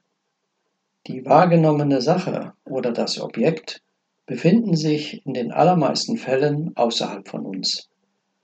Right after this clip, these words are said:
Wenn man sich nun aber auf das eigene Selbst richtet,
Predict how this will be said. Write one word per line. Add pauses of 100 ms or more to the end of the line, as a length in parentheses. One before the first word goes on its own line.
(640)
Wenn
man
sich
nun
aber
auf
das
eigene
Selbst
richtet,